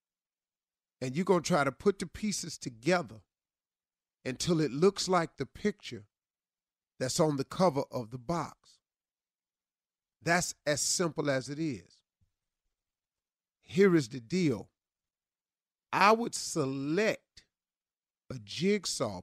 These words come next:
puzzle based on the picture that I liked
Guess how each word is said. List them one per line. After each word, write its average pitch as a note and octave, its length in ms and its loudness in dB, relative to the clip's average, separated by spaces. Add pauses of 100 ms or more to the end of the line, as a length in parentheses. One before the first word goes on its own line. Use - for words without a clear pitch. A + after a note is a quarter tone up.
puzzle - 440 -12 (1200)
based F3+ 460 2
on F3 260 0
the B2+ 80 -2
picture - 760 -8 (920)
that C3+ 140 0
I C3 140 0
liked D3+ 640 0